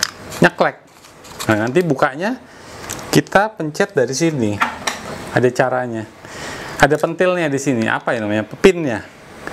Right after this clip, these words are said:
Nanti saya tunjukin ya kalau pas pasang ya. Baru dia bisa dibuka. Sekarang saya mulai, eh, pengecetan,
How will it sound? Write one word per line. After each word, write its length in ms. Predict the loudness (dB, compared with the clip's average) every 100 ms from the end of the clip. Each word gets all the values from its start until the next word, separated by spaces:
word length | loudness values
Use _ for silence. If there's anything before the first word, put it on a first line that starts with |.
| -12 -14 -14 -14 -14 -12 -4 0
Nanti 160 | 0
saya 160 | 2 0
tunjukin 480 | 0 0 0 0 0
ya 160 | 0
kalau 240 | -2 -4 -2
pas 160 | -4
pasang 400 | -2 -4 -2 -4
ya. 160 | -4 -10 -12 -18 -14 -10 0
Baru 240 | 4 4 4
dia 160 | 2
bisa 160 | 0 0
dibuka. 480 | -2 0 -2 0 -4 _ _ -20 -12 -10 -8 -8 -8 -8 -6 -2
Sekarang 720 | -2 0 0 0 -2 -4 -8 -14 -18 -16 -10
saya 240 | -2 0 0
mulai, 480 | 0 0 0 -4 -6 -12 -4 2
eh, 280 | 2 2 -2
pengecetan, 720 | -2 -2 0 -2 0 -2 -4